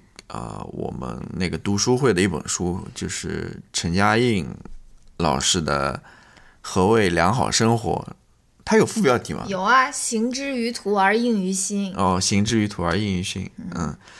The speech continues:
Speaker 1: 好吧，那这个，呃，这本书呢，我们真的比我想象中的要
Speaker 2: 难读。
Speaker 1: 难读很多。
Speaker 2: 我有没有提醒过你？
Speaker 1: 嗯。
Speaker 2: 你说第一次，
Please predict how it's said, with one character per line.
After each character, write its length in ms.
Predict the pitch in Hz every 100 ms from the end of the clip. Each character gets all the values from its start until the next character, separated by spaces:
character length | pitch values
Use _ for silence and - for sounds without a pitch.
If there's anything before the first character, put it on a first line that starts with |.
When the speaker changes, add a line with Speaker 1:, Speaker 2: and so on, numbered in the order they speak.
| - - -
Speaker 1:
好 100 | 90
吧， 260 | 87 80 - - _ -
那 140 | 170
这 260 | 180 226 135
个， 480 | 110 101 87 69 - _ _ _
呃， 200 | 107 104
这 160 | 113 180
本 180 | 120 73
书 180 | - 110
呢， 220 | 98 80
我 160 | 76 80
们 400 | 85 80 87 - _ - - - _ _ - -
真 160 | - 123
的 100 | 113
比 200 | 90 107
我 120 | 110
想 240 | 117 82
象 220 | 107 104 101
中 120 | 87
的 60 | 90
要 200 | 78 73 - _ -
Speaker 2:
难 200 | 220 -
读。 40 |
Speaker 1:
难 220 | 95 110
读 120 | 117 110
很 260 | 107 85
多。 140 | 82 78
Speaker 2:
我 120 | 349
有 160 | 294 220
没 120 | 262
有 60 | 277
提 200 | - 220
醒 240 | 247 190
过 180 | 170 151
你？ 60 | 120
Speaker 1:
嗯。 120 | - - -
Speaker 2:
你 120 | 202
说 100 | 269 254 - -
第 100 | 302
一 120 | 330
次， 160 | 415